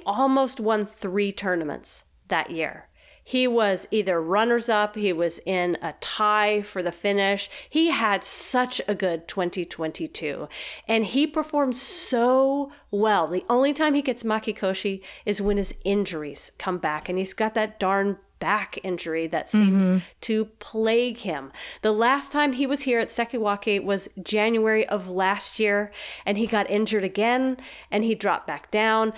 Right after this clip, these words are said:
Speaker 1: but he is back up in Sanyaku after having two ten five tournaments in a row.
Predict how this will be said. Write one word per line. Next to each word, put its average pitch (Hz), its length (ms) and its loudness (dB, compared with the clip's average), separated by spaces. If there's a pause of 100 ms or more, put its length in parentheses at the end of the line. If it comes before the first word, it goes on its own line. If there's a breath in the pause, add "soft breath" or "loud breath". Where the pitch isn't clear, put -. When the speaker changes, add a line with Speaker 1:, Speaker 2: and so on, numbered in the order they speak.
(180 loud breath)
Speaker 1:
but 214 120 2
he 214 160 0
is 170 140 -4 (200)
back 240 480 0
up 185 360 -2 (100)
in 233 260 2
Sanyaku 226 840 0
after 190 260 -2
having 185 380 0
two 240 460 0 (120)
ten 233 420 0
five 196 380 0
tournaments 185 600 -2 (220 soft breath)
in 190 120 2
a 190 80 2
row. 156 400 0